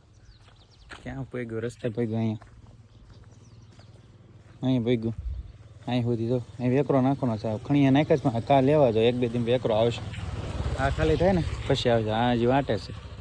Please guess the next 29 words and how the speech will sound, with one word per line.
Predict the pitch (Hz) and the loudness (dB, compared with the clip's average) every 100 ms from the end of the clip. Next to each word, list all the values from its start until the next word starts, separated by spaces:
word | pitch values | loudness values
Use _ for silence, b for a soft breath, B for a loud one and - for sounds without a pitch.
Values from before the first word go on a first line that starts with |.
| - - - - - - - | -14 -14 -16 -16 -16 -16 -10
આ | |
ખાલી | 113 131 131 | -6 -2 -2
થાય | 120 143 | 0 0
ત્યાં | 131 135 | 2 2
સુધી | 135 | 2
તો | 123 127 | 0 0
કાંઈ | 131 | 0
આવે | 127 143 147 | 0 0 0
નહીં | 147 - - - - - 127 | -2 -8 -16 -16 -16 -12 -8
એવું | 120 | -6
છે. | 117 143 151 - - - - - - - 127 | -6 -6 -8 -14 -18 -18 -20 -18 -18 -14 -6
ને | |
ઉપર | 113 131 135 | -2 0 0
પાણી | 123 135 131 | 0 0 2
ઓલા | 139 139 | 2 4
મકાને | 131 127 127 117 | 2 2 0 2
પાઈ | 127 123 | 2 2
પણ | 113 | 0
અહીંયા | 113 131 | 0 0
સુધી | 123 120 117 | -2 -6 -6
આવી | 120 113 | -8 -10
જાય | 101 | -14
છે. | 104 - - - - - - - - - - - - | -16 -20 -20 -16 -14 -14 -14 -14 -16 -14 -14 -14 -12
પાવું | 135 139 | -8 -8
તો | 127 107 | -8 -10
પડે | 139 | -10
ને | 196 | -8
ભાઈ | 131 120 107 | -8 -8 -10
પાણી, | 113 | -14